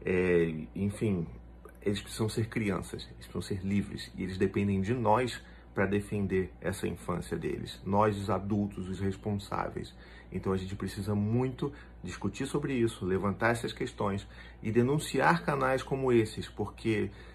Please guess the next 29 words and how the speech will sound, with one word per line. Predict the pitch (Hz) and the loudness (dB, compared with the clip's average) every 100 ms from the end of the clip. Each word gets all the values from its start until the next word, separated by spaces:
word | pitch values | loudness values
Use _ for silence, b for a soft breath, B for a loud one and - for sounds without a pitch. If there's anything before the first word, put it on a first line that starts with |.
| B | B
se | - | -4
esses | 110 113 | -2 -2
canais | - 107 117 156 | -2 2 2 2
fossem | - - 143 117 | 0 -2 -2 0
denunciados | 117 117 113 104 104 95 101 | 2 2 2 0 0 0 0
em | |
massa | 95 104 143 151 - 90 B B B | 4 4 4 2 -2 -4 B B B
e | - 98 | 0 0
se | 98 - 104 | 0 -4 -2
ninguém | 107 98 110 | 0 2 2
assistisse | 147 - 117 - 123 165 117 | 2 0 -2 -2 -4 -2 -4
esse | - | -4
tipo | - - | -6 -4
de | 98 | -6
conteúdo, | - 101 101 90 113 143 107 B B B - | -2 0 2 4 4 4 2 B B B -4
eles | 104 | -2
não | 110 | 2
iam | 127 127 | 0 0
tá | 110 | -2
por | 113 123 | 0 0
aí, | 127 95 - - | 0 -2 -6 -8
porque | 98 - | -6 -4
essas | 98 92 | -4 -4
pessoas | 87 - 110 113 | -6 -4 0 0
estão | 104 101 | 0 -4
pensando | 98 - 95 95 | -4 -6 -8 -8
só | - - | -8 -6
em | 82 | -4
dinheiro | 208 92 64 | -2 -2 -2